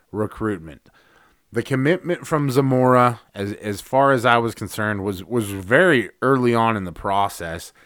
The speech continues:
and I think it was actually a very savvy move by Utah because they really liked Zamora as a stable prospect. We've talked a little bit in the past about how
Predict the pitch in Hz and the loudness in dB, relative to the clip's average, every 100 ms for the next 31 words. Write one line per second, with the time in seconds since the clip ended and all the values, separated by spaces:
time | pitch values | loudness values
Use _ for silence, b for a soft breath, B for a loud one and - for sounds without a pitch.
0 | b b - 120 123 - 175 - 254 151 | b b -4 -2 -2 -4 -6 -4 -2 -2
1 | 135 139 - 127 98 110 110 - 110 110 | -2 -4 -4 -4 -2 -4 -4 -8 -4 -4
2 | 113 127 107 104 104 98 90 92 95 104 | -2 -4 -4 -4 -4 -8 -6 -4 -4 -4
3 | 127 - 65 b b b _ 101 110 95 | -4 -6 -12 b b b _ -8 -6 -2
4 | 110 107 98 123 139 127 110 117 117 95 | 0 0 -2 -2 -2 -2 0 0 0 -4
5 | 113 107 104 104 107 107 101 b b b | -6 -4 -4 0 2 2 0 b b b
6 | b - 120 123 110 107 110 110 - - | b -4 0 2 0 -4 -4 -4 -6 -8
7 | 120 113 107 104 - 98 80 - - - | -4 -2 -2 -6 -4 -6 -6 -8 -16 -18
8 | - 110 110 123 117 - 110 120 123 107 | -6 -4 -2 -2 -2 -2 -4 -2 -2 0
9 | 113 90 101 - 127 123 117 - - 95 | -2 -4 -10 -2 2 2 2 -4 -10 -2
10 | 104 110 - - 110 107 104 104 | 2 2 0 -8 -2 0 0 -2